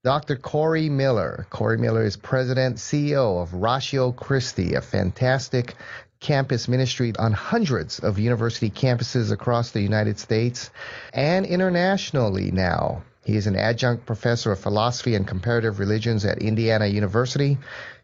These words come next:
He holds master's degrees in philosophy, biblical studies, and in philosophy of religion and ethics, and a P H D in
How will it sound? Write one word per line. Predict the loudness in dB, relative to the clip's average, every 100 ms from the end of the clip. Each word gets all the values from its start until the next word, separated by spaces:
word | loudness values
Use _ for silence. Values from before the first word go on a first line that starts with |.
| _
He | 0
holds | 0 0
master's | 0 2 0 0 -2 0
degrees | 0 0 0 0
in | -2
philosophy, | 0 2 2 2 0 -2 0
biblical | 2 0 0 -4
studies, | 0 2 2 0 -2
and | 0 2
in | 2
philosophy | 2 0 0 0 0 -2
of | 0
religion | 0 0 0 2 2
and | 2 0 0 -2
ethics, | 0 0 0 -4 -6 -8 -4
and | 0 0
a |
P | -2 -2 0
H | 0 0 -2
D | 0 2 0
in | 0